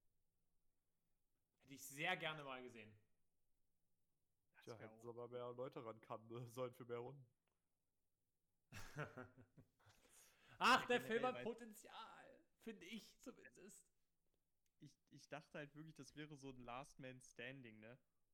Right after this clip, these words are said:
Speaker 2: Und dann kommen da einfach drei Hanseln einfach so raus.
Speaker 4: Hm.
Speaker 2: Ne?
Speaker 1: <laughs> Ja, n-, ja,
Speaker 2: Nee.
Speaker 1: ja. Also, wir, wir,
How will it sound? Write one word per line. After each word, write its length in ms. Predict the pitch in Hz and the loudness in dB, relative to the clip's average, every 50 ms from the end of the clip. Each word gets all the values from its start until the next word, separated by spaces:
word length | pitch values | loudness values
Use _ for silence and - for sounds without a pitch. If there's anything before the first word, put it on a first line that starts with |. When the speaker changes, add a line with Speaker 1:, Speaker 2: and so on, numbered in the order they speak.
| _ _ _ _ _ _ _ | _ _ _ _ _ _ _
Speaker 2:
Und 140 | - 131 120 | -18 -6 -4
dann 140 | 135 139 147 | -4 -4 -2
kommen 160 | - 156 147 | -4 -4 -2
da 80 | 147 147 | -2 -2
einfach 240 | 139 127 - 139 - - | -2 -2 -6 -8 -8 -10
drei 280 | 127 127 127 135 139 131 | -6 -2 -2 -2 -2 -4
Hanseln 480 | - 135 135 139 139 131 135 131 127 | -6 -6 -6 -4 -6 -6 -6 -6 -6
einfach 280 | 131 135 127 - 135 - | -6 -8 -8 -10 -12 -12
so 180 | - - 131 | -10 -10 -10
raus. 460 | 120 120 120 120 120 117 113 - - _ _ _ _ _ _ _ _ _ _ _ _ _ _ _ _ _ _ _ | -8 -6 -6 -6 -6 -8 -10 -14 -20 _ _ _ _ _ _ _ _ _ _ _ _ _ _ _ _ _ _ _
Speaker 4:
Hm. 160 | 147 139 123 - _ _ _ _ _ _ _ _ _ _ _ - - - | -14 -14 -14 -16 _ _ _ _ _ _ _ _ _ _ _ -20 -20 -14
Speaker 2:
Ne? 280 | 123 135 127 127 127 147 - | -12 -12 -10 -10 -12 -12 -14
Speaker 1:
<laughs> 40 | - 143 - - _ 156 _ _ _ _ _ _ _ _ _ _ _ | -18 -20 -20 -20 _ -20 _ _ _ _ _ _ _ _ _ _ _
Ja, 320 | 117 110 107 107 110 110 113 | -6 -2 0 2 2 2 0
n-, 120 | 110 110 107 | -2 -4 -6
ja, 280 | - 113 113 113 113 | -4 -2 -2 -2 -2
Speaker 2:
Nee. 200 | 104 107 110 - | -4 -8 -12 -10
Speaker 1:
ja. 240 | 127 110 113 117 131 - _ - - - - 131 - | -8 -8 -8 -8 -10 -16 _ -20 -20 -20 -20 -12 0
Also, 320 | - 147 143 156 190 185 - - - - | 0 2 4 4 2 0 0 -4 -12 -4
wir, 160 | - 156 135 127 - | -4 -4 -4 -4 -6
wir, 160 | - 156 139 | -6 -4 -4